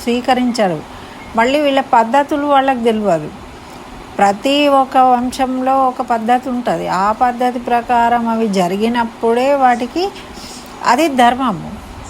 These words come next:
వాటిని పి-, పితృదేవతలు స్వీకరిస్తారు.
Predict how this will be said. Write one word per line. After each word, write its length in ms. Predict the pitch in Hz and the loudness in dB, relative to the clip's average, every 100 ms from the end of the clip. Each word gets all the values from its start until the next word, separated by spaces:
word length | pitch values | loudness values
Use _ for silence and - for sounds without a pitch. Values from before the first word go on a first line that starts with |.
| - | -6
వాటిని 920 | 196 196 233 254 320 320 311 233 226 247 - - 240 | 0 4 4 2 0 0 0 0 -2 -4 -10 -6 2
పి-, 1000 | 233 233 226 214 208 202 196 190 196 196 190 | 4 4 4 4 4 4 2 0 -2 -4 -2
పితృదేవతలు 1040 | 254 294 320 302 277 254 233 233 226 262 | -2 0 2 4 4 4 2 0 0 -2
స్వీకరిస్తారు. 960 | 262 320 320 311 220 - - 160 - | -4 -2 -2 0 -2 -4 -6 -8 -8